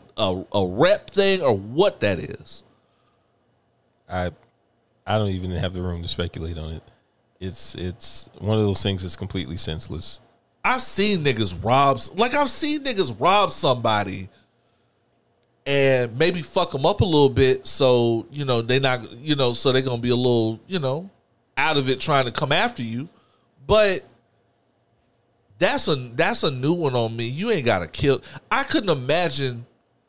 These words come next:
Speaker 1: anything, whether it be to survive or what the fuck it is. I couldn't imagine anything that's worth me killing you. For it.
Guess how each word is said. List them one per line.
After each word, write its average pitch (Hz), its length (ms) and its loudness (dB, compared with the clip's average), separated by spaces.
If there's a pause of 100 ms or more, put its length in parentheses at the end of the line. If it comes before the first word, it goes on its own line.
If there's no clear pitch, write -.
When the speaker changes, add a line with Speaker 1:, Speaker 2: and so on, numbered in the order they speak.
(840)
Speaker 1:
anything, 196 680 -2 (680)
whether 208 320 4
it 185 100 4
be 196 120 0
to 165 100 -2
survive 175 840 2
or 120 160 4
what 196 240 2
the 170 80 0
fuck - 260 0
it 95 100 -6
is. - 440 -10 (500)
I 247 160 0
couldn't 240 300 -2
imagine 151 580 0
anything 117 720 -4 (240)
that's 135 240 0
worth 139 340 2
me 120 460 -6 (540)
killing 87 400 -2
you. - 180 -14 (1600)
For 95 300 0
it. - 200 -14